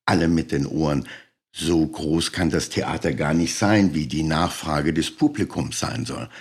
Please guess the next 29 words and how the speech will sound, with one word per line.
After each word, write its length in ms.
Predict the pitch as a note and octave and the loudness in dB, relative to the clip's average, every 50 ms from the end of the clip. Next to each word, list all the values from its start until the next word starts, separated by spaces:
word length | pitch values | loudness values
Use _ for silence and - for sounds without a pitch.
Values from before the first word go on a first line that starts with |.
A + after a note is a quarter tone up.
| - - - - - | -20 -20 -20 -10 -4
Und 80 | - F2+ | -2 0
da 140 | D#2+ D2 | 0 2
wurden 240 | D2+ E2+ F2 E2+ F2 | 2 2 4 4 4
natürlich, 640 | F2 E2 E2 - - G2 F2 E2 F2 E2 - - - | 4 2 2 0 2 4 4 4 4 2 2 -2 -6
also 260 | - C2+ C#2+ C#2 C#2+ - - - - _ _ _ - | -6 -6 -4 -4 -4 -6 -8 -16 -18 _ _ _ 2
bildlich, 580 | G2+ F#2+ G2+ F#2 - - E2+ E2 D#2 - - - | 4 4 4 4 4 4 4 4 4 4 2 0
schon 420 | - - - - F2+ D#2 D2+ C#2 - | -2 -2 -2 0 0 0 0 0 -2
die 100 | D#2+ C#2 | -4 -6
Plakate 720 | - - - D#2 D2+ - - - F2 F2 G#2 A2 - - | -4 -4 -4 -4 -4 -2 -2 -2 0 0 0 0 0 0
geklebt, 640 | - - - - - - E2+ E2 D#2+ D#2+ - - - - - - - - _ _ | 2 2 0 0 0 2 4 4 4 4 2 0 -4 -14 -16 -18 -20 -20 _ _
gesagt, 480 | - G2 F2 - F#2 D#2+ D#2 - - - | -2 -2 0 0 0 0 -2 -4 -4 -2
wir 180 | - D#2 - - | -2 -2 -2 -2
haben 260 | D#2 D2+ D2 D2 C#2+ - - _ _ - - | -2 0 0 0 -2 -4 -8 _ _ -18 -10
das 160 | - - - | -6 -4 0
Stück 440 | - - - - - G#2+ A2+ - - | 0 0 0 0 0 0 -2 -2 -6
besetzt 580 | - E2 C#2+ - A2+ G2 F2 - - - - - | -6 -4 -2 0 2 0 0 0 -4 -8 -4 0
bis 240 | A2 G#2+ G#2+ - - | 2 2 2 0 -4
in 240 | - - G2+ F#2+ | -4 -2 0 0
die 160 | E2+ - E2 D#2+ | 2 2 2 2
Nebenrollen 840 | D#2 E2 F2 F#2+ G#2 G#2+ G#2+ G#2 G#2 F2+ - D#2 D#2+ D#2+ D#2+ D2 D2+ | 2 4 4 6 6 6 6 6 4 2 2 2 0 0 2 2 2
mit 180 | E2+ F2 E2+ - | 2 0 0 -2
Superstars. 920 | - - - A2+ A#2 A2+ A#2 F#2+ E2 - - - E2+ D#2 E2 - B2 - - - - - - _ _ - | -4 0 0 0 2 2 0 -2 -2 -2 -2 -2 0 0 0 0 -2 -4 -6 -12 -14 -16 -20 _ _ -4
Aber 120 | - B2 | -2 0
die 100 | G#2 G#2 | 2 2
Streitereien 600 | - - - F#2+ E2+ - D2+ D2+ D#2 D2+ D#2 D2 | 0 2 2 0 2 2 0 2 2 2 2 2
hörten 240 | D#2+ D2+ D2 - - | 2 0 0 0 0
ja 100 | D#2 D2 | 0 0
nicht 220 | C#2+ C2 C2 F2 | 0 0 0 0
auf. 240 | E2 F2 F2 - - | 0 0 0 0 -4